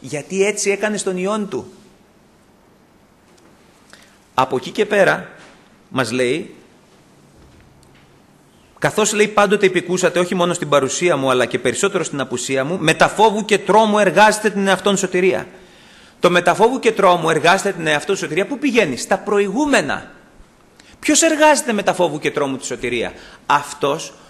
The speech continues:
που μιμείται έναν Θεό που έγινε άνθρωπος για να του δείξει τρόπο ζωής. «Με τα φόβου και τρόμου εργάζεται την εαυτόν σωτηρία» όταν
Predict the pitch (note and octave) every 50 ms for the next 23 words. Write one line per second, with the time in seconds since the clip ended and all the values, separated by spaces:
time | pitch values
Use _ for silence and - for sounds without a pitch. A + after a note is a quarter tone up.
0 | - _ _ - F#3 F3+ F3 E3 E3 D#3+ F3+ F3 E3+ - - F#3 D3+ - - -
1 | - G3+ A3 A#3 B3 B3+ C4 B3 - - G3+ D#3+ C#3 C#3+ D#3+ F#3 - - - -
2 | - - - G3 A3 B3 A3+ A3 C#4 B3+ B3 A#3+ A3+ A#3+ C4 C4 - F3+ D3+ D3+
3 | D#3 F#3 G#3 G3 E3+ E3 F#3+ F#3+ F#3+ F#3 F#3 E3+ D3 C#3 E3 A3+ A#3 - - -
4 | D4 C#4 - - - C4+ C#4+ D4+ D4 D4 D4+ C#4 A3 C#4+ C#4 D#4 E4 C#4+ - -
5 | - - - - - - _ _ _ _ _ - _ _ _ _ _ _ _ _
6 | _ _ _ - - - - _ _ _ - - D#3+ E3+ E3 F#3 E3 - G#3+ A#3+
7 | B3+ C#4 - - C4+ C4+ - A#3+ C4 C4 C4 C4+ C4 B3 G3 F3+ G#3+ A#3 C4 B3
8 | B3+ C4 G3+ G3+ G#3+ G#3 G3 F#3+ - A3+ A#3 A#3 A#3 A#3+ A3 A3 G3+ F3 E3+ F3+
9 | F#3+ G#3 A#3 A#3 - - - - - - - F#3+ A#3 C4 C4 - A3+ G3+ E3 C3+
10 | -